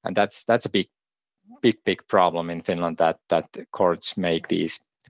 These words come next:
public, uh, statements that actually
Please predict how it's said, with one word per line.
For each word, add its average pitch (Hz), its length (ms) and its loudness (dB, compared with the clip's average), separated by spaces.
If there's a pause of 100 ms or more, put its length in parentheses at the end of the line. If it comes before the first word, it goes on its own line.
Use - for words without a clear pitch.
public, 87 520 0 (500)
uh, 85 380 -2
statements 113 880 0
that 98 380 2
actually 90 800 -2